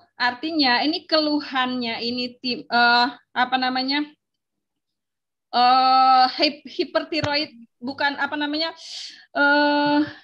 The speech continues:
gimana ya saya? <laughs> Jadi ini tidak bisa dimasukkan ke dalam yang lima H lima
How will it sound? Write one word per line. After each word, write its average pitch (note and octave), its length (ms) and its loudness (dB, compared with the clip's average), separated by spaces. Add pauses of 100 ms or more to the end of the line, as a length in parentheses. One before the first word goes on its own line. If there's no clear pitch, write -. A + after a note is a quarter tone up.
(360)
gimana C4 320 -4
ya - 20 -2
saya? A3+ 220 2
<laughs> - 1200 0
Jadi C#4+ 280 -4 (240)
ini E4+ 400 -6 (240)
tidak D#4 400 -2
bisa D4+ 320 -2
dimasukkan D4 880 -4
ke D4+ 160 -2
dalam A#3 640 2
yang C4 160 -2
lima A#3 400 -6
H A#3 40 -8 (120)
lima A3+ 320 -6